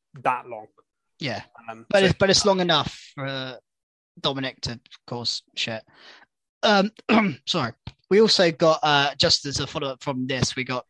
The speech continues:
Speaker 2: Priest against Rey on this show, um, which Priest won when, um, Rey went for the six one nine and Dominic kind of got in the way, and then Priest got the win. So we saw, like, uh,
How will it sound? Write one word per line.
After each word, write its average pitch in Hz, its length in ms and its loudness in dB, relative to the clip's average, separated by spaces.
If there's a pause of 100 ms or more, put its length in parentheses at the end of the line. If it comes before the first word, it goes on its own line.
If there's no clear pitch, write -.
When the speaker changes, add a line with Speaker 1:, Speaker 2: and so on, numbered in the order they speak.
(100)
Speaker 2:
Priest 143 540 -2
against 135 520 -4
Rey 135 280 -2
on 156 240 0
this 139 140 0
show, 120 400 0 (720)
um, 123 440 0 (260)
which 139 440 -4
Priest - 560 0 (100)
won 135 640 -4 (180)
when, 117 280 -4
um, 120 280 -2 (120)
Rey 143 300 2
went 131 280 -2
for 139 100 -8
the 123 60 -4
six - 260 -2
one 123 160 -4
nine 117 300 -4
and 113 280 -8 (200)
Dominic 117 640 -8
kind 117 240 -6
of - 160 -14
got 117 180 -2
in 117 120 -4
the 117 80 -4
way, 110 360 -2 (560)
and 113 120 -8
then 107 280 -4 (160)
Priest - 420 -2
got - 180 -6
the 120 80 -8
win. 110 200 -2
So 120 160 -2
we 123 80 0
saw, 131 200 2
like, 113 320 -2
uh, 104 180 -4